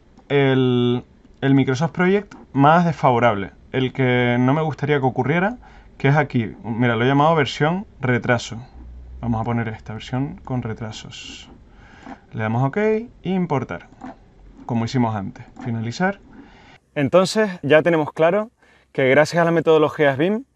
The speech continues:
podemos hacer frente a los imprevistos de la construcción, dependiendo de las capacidades de nuestro equipo, de la, de los, de las colegas que estén trabajando con nosotros, podemos hacer frente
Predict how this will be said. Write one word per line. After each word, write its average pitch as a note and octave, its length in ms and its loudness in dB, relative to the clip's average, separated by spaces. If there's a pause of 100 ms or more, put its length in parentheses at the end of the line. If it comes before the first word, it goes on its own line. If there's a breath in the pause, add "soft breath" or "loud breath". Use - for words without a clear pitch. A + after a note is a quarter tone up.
(400 soft breath)
podemos D3 380 4
hacer E3 240 -4
frente C3 560 2
a C3+ 80 -2
los C3 140 0
imprevistos C3 560 0 (380 soft breath)
de C3+ 140 2
la C3+ 120 4
construcción, C3+ 600 0
dependiendo B2+ 420 0
de E3+ 60 6
las E3 80 4
capacidades D#3 640 2
de B2 100 0
nuestro A#2+ 360 -6
equipo, F3 260 -2
de E3+ 80 2
la, B2+ 160 0
de B2 100 2
los, B2 220 0 (140)
de A#2+ 120 -2
las A2+ 200 -6
colegas C3 420 2
que - 80 -12
estén C#3+ 180 -6
trabajando C#3+ 320 2
con D3 100 0
nosotros, G3 360 -2 (560 soft breath)
podemos D3+ 260 4
hacer D3+ 140 -4
frente E3+ 420 0